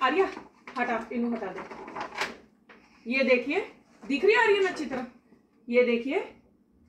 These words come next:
ये बनी चॉकलेट है। मैं आपको दिखाऊंगी, जब हम लेकर आए थे बहुत खुशी हुई थी हमें। ये देखिए, तो अब थोड़ा सा मेरे पास सामान है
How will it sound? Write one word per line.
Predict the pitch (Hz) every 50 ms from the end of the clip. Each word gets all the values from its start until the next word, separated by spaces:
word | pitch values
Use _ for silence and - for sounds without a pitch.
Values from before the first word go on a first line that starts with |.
| _ _ - - _ _ _ _ -
ये | 254 269 247
बनी | 226 254 262 277 285 -
चॉकलेट | 294 277 254 254 247 247 240 233 262
है। | 269 381 - - - - - _ _ _ - _ _ _ -
मैं | 254 269
आपको | 277 269 269 - 302 254
दिखाऊंगी, | 240 269 - 262 262 254 254 262 247 294 359 440 523 - - - - - -
जब | 190 254 254 254 262
हम | 262 262 262 262
लेकर | 262 247 240 240 233 269 254 254
आए | 247 247 247
थे | 247 294 302 415 508 508 - - _ -
बहुत | 170 160 208 214 220 220 247 254 240 -
खुशी | 294 247 - - 254 254
हुई | 240 233 233 233 233
थी | 247 262
हमें। | 262 240 233 269 359 - - - - _ _ _ _ _ _ _ - - - _ _ - - _ _ _ -
ये | 220 202
देखिए, | - 190 - - - - 160 160 - _ _ _ _ _ _ _ _ _ _ _ _ _ _ _ _ _ _ _ _ - - - _ -
तो | 311 311 311 320 330 320 320 320 330 330
अब | 330 - 302 330 330 320 330
थोड़ा | 302 302 311
सा | 311 320 320
मेरे | 302 294 285 302
पास | 294 302 285 277 285 285
सामान | 302 - 294 269 262 262 254 254 262 269
है | 294 392 494